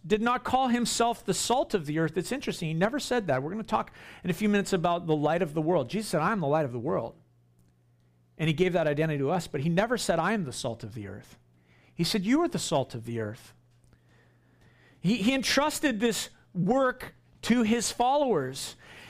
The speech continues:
And we live in a world that we do not belong to. That's what the scriptures tell us. That means that as followers of Jesus, uh,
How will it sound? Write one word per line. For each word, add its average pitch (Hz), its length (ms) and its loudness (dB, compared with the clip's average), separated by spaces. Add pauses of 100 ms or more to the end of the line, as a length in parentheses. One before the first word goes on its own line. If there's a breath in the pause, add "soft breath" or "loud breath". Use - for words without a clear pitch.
(160 loud breath)
And 202 180 2
we 285 160 4
live 320 220 2
in 302 100 2
a 262 80 2
world 240 600 2
that 196 300 2
we 247 220 4
do 254 200 0
not 269 260 0
belong 254 360 0
to. 165 200 0
That's 180 260 0
what 277 140 -6
the 247 80 0
scriptures - 480 -2
tell 302 240 0
us. 196 160 0
That 233 180 0
means 277 220 -2
that 226 160 2
as 226 140 -2
followers 277 440 2
of 240 140 0
Jesus, 202 720 0 (760 loud breath)
uh, - 160 -4